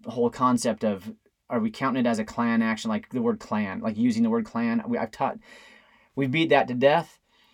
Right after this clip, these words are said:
Um, if you're super nitpicky about it, then you can say surname, family,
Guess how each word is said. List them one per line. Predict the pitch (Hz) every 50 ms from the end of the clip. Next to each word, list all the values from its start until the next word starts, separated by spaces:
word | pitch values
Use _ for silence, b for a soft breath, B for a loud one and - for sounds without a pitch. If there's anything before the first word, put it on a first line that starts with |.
| b b b b b b b _
Um, | 151 135 127 120 117 113 110
if | - 123 -
you're | 135 135 123 120 120
super | 117 - - 151 147 120 151 147
nitpicky | 139 143 - 123 - 160 135 - 151 147
about | 127 135 135 139 156
it, | 160
then | 139 123 123
you | 120 120
can | - 123 117
say | - 117 110
surname, | 107 - - 139 135 127 127 127 127 123 117
family, | - - 131 127 123 123 123 123 123 120 110